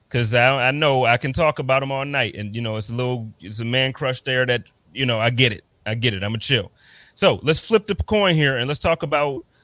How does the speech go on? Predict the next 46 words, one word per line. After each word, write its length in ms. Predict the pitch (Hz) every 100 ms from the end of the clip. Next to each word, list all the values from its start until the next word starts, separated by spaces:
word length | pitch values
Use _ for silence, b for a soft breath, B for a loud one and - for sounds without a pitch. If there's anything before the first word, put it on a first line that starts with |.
| b
the 60 | 120
Chiefs 300 | 220 233 185
offense 520 | 139 120 120 113 -
with, 160 | 123 120 _ -
um, 480 | 123 120 117 110 -
no, 140 | 131
I, 60 | 127
I 180 | 135 139
mean, 140 | 139
sorry, 200 | 123 110
the 100 | 110
Bills 300 | 117 170 175
offense 560 | 139 120 - 110 - - b b -
with 80 |
the 60 | 110
Chiefs 260 | - 147 117
defense 420 | 143 131 110 107
now. 160 | 98
Like, 160 | 98 104 110
so 120 | -
now 180 | 120 151
we're 120 | 151
gonna 140 | 151 143
talk 220 | 156 143
about 220 | 139 139
Josh, 320 | 127 143 120
and 80 | 110
we're 80 | 113
gonna 120 | 120
talk 240 | 117 135 117
about 200 | 123 123
those 180 | 123
matchups 580 | 123 127 120 - 120 - - B B B
that 200 | 123 123 _ _ _ _ -
even 260 | 131 160 -
in 120 | 127
the 60 | 127
playoffs, 480 | 160 226 202 156 -
to 80 | 131
me, 360 | 170 147 131 -
it 160 | 123 117
looked 240 | 165 -
like 260 | 113 110 - _ _ -
the 80 | 113
Chiefs 280 | - 156 117
defense, 720 | 135 175 - 107 - -